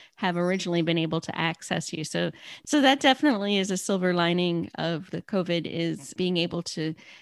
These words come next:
reach out to, to folks who may not otherwise have been able to, to speak with you.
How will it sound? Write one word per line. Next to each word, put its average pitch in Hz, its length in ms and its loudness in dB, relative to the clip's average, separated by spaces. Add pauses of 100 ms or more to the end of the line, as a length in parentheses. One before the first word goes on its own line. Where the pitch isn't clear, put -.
(140)
reach 196 300 0
out 170 200 0
to, 160 200 -10 (140)
to 180 120 -4
folks 175 300 0
who 190 100 0
may 170 220 4
not 160 300 0 (320)
otherwise 165 480 0
have 135 200 -8
been 151 120 -2
able 147 220 -2
to, 139 360 -8 (100)
to - 140 -8
speak - 380 -6
with 143 200 -8
you. - 180 -10